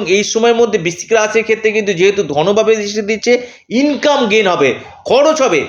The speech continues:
আমি একটি কথা বলবো, দু হাজার চব্বিশ আপনাদের খরচ হবে, কিন্তু সেই খরচগুলো <coughs> আপনাদের কিন্তু কাজের হবে। কোনো একটা প্রপার্টি কিনলেন, কোনো একটা অ্যাসেট কিনলেন, আহ,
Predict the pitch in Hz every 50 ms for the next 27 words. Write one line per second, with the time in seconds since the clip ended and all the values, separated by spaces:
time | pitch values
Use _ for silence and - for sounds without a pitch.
0 | - - - _ - - 160 190 220 214 220 247 226 247 247 254 247 254 262 262
1 | 226 175 180 180 185 208 208 247 240 247 226 226 208 220 247 220 240 240 226 220
2 | 247 233 185 208 240 247 240 240 214 175 160 143 - - - - - _ - 196
3 | 196 233 226 - 247 240 - 214 214 196 - - - - - 214 220 240 262 -
4 | - - - - - - - - - - - - - - 180 185 160 147 - -
5 | - _ _ - 156 165 - 202 214 208 233 226 226 226 220 - 190 190 196 185
6 | 190 170 165 127 135 135 - 285 285 285 269 269 262 - - 233 233 214 240 247
7 | 226 247 240 240 240 233 233 233 220 269 269 269 254 - 247 208 202 - 233 233
8 | - 220 240 233 240 233 240 240 240 - - - - - - - _ _ _ -
9 | 175 175 175 170